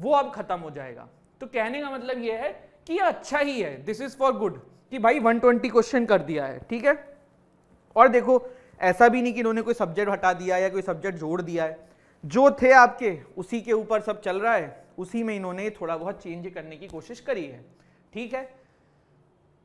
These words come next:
अब इसमें क्या आपकी स्ट्रेटजी रहनी चाहिए? तो स्ट्रेटजी यही रहनी चाहिए कि देखो जब तक one twenty questions के marks आपके पास नहीं आ रहे हैं, जो कि probably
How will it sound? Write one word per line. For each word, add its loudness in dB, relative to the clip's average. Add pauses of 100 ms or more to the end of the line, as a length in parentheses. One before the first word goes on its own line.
(100)
अब -4
इसमें -10 (180)
क्या 0
आपकी 2
स्ट्रेटजी -6
रहनी -6
चाहिए? -8
तो -10
स्ट्रेटजी -4
यही -4
रहनी -6
चाहिए -14
कि -10
देखो -8
जब -10
तक -2 (480)
one -6
twenty -8
questions -10
के -8
marks -6
आपके -6
पास -4
नहीं -12
आ -10
रहे -12
हैं, -16
जो -12
कि -16
probably -8